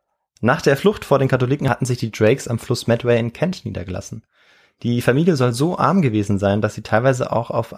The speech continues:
einem abgetakelten Schiff gewohnt haben soll. Aber Drake konnte am Medway erstmals einen Blick auf die königliche Flotte legen, die dort vor Anker lag, und das muss für ihn, ähm, sehr eindrucksvoll gewesen sein.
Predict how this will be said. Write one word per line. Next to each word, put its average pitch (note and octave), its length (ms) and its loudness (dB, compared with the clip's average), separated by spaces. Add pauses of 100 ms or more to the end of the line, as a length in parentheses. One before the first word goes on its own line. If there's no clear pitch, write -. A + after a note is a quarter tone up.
einem A2+ 360 -4
abgetakelten C3+ 600 -6
Schiff - 280 -6
gewohnt F#2+ 380 -12
haben F#2 180 -8
soll. G#2+ 220 -12 (520)
Aber A#2 460 4
Drake C#3 280 0
konnte C3 240 2
am A2+ 80 2
Medway A#2+ 260 2
erstmals A#2 400 0
einen G#2+ 120 0
Blick C3+ 180 -2
auf A2 120 -2
die G#2+ 120 -6
königliche C3 480 -4
Flotte - 300 0
legen, F#2+ 380 -2 (400)
die G#2 100 -4
dort A2+ 160 4
vor G#2 160 -2
Anker A#2+ 200 0
lag, G2+ 220 2
und G#2 200 -4
das - 180 -4
muss A2 200 -2
für - 200 -8
ihn, A2 320 -4
ähm, G#2+ 160 0
sehr G#2 260 0
eindrucksvoll A2+ 440 -2
gewesen F#2+ 360 -4
sein. F#2+ 220 -6